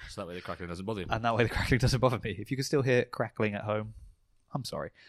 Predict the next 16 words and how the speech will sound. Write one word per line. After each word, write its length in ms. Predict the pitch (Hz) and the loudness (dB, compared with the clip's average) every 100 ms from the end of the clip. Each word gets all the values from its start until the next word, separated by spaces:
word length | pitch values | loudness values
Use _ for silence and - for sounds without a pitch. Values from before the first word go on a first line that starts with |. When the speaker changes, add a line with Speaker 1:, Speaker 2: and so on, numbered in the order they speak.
| _ _ | _ _
Speaker 2:
Or 180 | 92 87 | -6 -4
in 80 | 90 | -8
the 80 | |
car, 240 | 95 90 90 | -6 -6 -2
wherever 180 | 92 92 | -4 -2
you're 80 | 90 | -6
listening 240 | 92 90 | -6 -10
to 80 | - | -6
this. 180 | 92 - - - - _ | -8 -8 -20 -20 -20 _
Um, 220 | 127 135 - _ _ - | -4 -4 -8 _ _ 0
yeah, 160 | 135 | 0
so 100 | - 120 | 2 0
T-, 160 | - - | -2 -2
Tina 360 | - 170 170 - | 0 2 2 2
and, 360 | 127 117 113 - - | -2 -2 -8 -12 -6
uh, 300 | 107 104 101 | -4 -2 -4